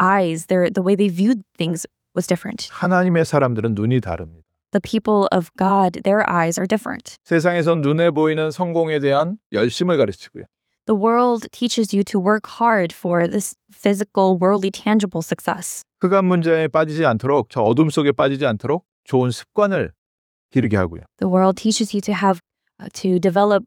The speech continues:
Speaker 1: good habits so that you don't fall into the things of darkness in this world.
Speaker 2: 다 필요한데 바울이 보기에는 그게 아니었습니다.
Speaker 1: And all those things are needed, but the way Paul viewed it, that was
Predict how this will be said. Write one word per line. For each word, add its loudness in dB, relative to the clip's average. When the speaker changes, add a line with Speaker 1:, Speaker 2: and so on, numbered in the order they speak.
Speaker 1:
good -2
habits -2
so 0
that 4
you 0
don't 0
fall 0
into -2
the -2
things -4
of -4
darkness -2
in -4
this -6
world. -8
Speaker 2:
다 0
필요한데 -2
바울이 0
보기에는 -2
그게 -2
아니었습니다. -6
Speaker 1:
And -4
all 2
those -4
things 0
are 0
needed, 0
but 0
the 0
way 0
Paul -2
viewed -6
it, 0
that 0
was -4